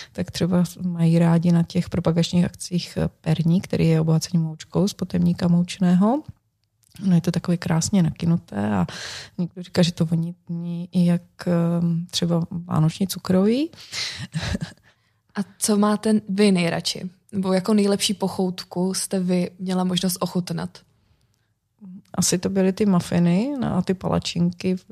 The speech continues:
Speaker 1: pane, tím potemníkem moučným a, a těma sarančatama. <laughs>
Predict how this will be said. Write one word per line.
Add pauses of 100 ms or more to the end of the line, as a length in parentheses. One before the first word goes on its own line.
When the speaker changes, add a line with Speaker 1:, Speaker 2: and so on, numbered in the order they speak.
(320)
Speaker 1:
pane,
tím
potemníkem
moučným
a,
a
těma
sarančatama.
<laughs>